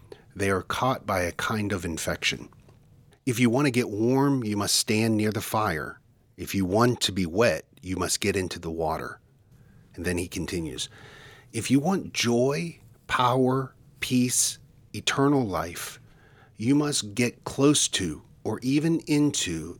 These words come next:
the thing that has them. They are not a sort of prize which God could, if he chose, just hand out to anyone.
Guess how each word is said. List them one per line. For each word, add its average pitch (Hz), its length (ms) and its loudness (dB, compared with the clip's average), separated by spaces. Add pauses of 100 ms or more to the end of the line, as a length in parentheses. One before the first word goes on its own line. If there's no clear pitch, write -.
the 95 120 -6
thing 117 640 -2 (320)
that 98 240 -4
has 90 480 -2
them. 69 280 -12 (760)
They 120 240 0
are 160 100 4
not 143 240 2
a 127 40 2
sort 139 340 4
of - 160 -6
prize 101 600 0
which 95 220 -4
God 107 400 2
could, 107 340 2
if 95 180 -6
he 104 100 -4
chose, 95 520 0
just - 280 -2
hand 113 280 0
out 98 240 0
to - 160 -10
anyone. 90 460 -4